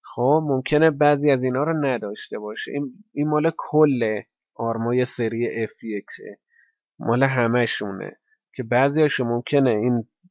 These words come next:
اه، آرم کوچولو ما چی نداشته باشه. اینم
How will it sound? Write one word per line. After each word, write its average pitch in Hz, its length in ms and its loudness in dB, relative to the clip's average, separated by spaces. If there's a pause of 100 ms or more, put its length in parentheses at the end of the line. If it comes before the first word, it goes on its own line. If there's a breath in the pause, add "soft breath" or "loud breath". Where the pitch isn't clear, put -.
(300)
اه، 120 200 0
آرم 120 420 0
کوچولو 120 680 -2
ما 135 260 4
چی 170 300 2
نداشته 123 600 0
باشه. 117 360 -10
اینم 131 380 -4